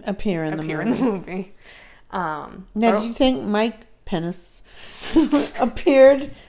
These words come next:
Speaker 1: willingly,
Speaker 2: Well, no,
Speaker 1: or
Speaker 2: I
Speaker 1: did
Speaker 2: think they
Speaker 1: they
Speaker 2: probably got a press pass to C pac, and then he agreed to be at
Speaker 1: But,
Speaker 2: C pac.
Speaker 1: but he ma-, they made a whole stink there.
Speaker 2: Yeah, but it,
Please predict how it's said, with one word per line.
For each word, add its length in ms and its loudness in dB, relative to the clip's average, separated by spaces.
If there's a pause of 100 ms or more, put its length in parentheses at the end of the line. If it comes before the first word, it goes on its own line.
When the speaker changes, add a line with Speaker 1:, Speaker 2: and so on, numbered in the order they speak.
(120)
Speaker 1:
willingly, 800 4
Speaker 2:
Well, 140 2
no, 100 4
Speaker 1:
or 60 6
Speaker 2:
I 40 2
Speaker 1:
did 40 -2
Speaker 2:
think 160 4
they 80 2
Speaker 1:
they 120 8
Speaker 2:
probably 220 2
got 160 -2
a 40 -6
press 280 -8
pass 280 -6
to 80 -10
C 220 -12
pac, 420 -12
and 160 -10
then 300 -12 (120)
he 180 -10
agreed 240 -12
to 60 -20
be 80 -4
at 60 -4
Speaker 1:
But, 140 10
Speaker 2:
C 60 -8
pac. 80 -14
Speaker 1:
but 220 6
he 100 0
ma-, 260 0 (340)
they 180 0
made 220 0
a 60 6
whole 220 4
stink 640 -2
there. 520 -2 (180)
Speaker 2:
Yeah, 220 2
but 200 -4
it, 80 -16